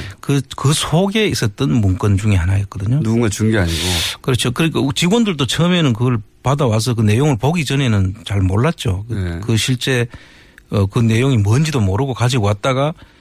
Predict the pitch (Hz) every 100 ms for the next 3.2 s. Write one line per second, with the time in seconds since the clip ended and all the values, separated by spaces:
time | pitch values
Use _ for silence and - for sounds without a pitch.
0 | _ _ 156 147 120 127 - 160 151 135
1 | 151 131 113 - - 143 165 165 123 147
2 | 113 104 117 139 185 135 117 180 165 135
3 | 185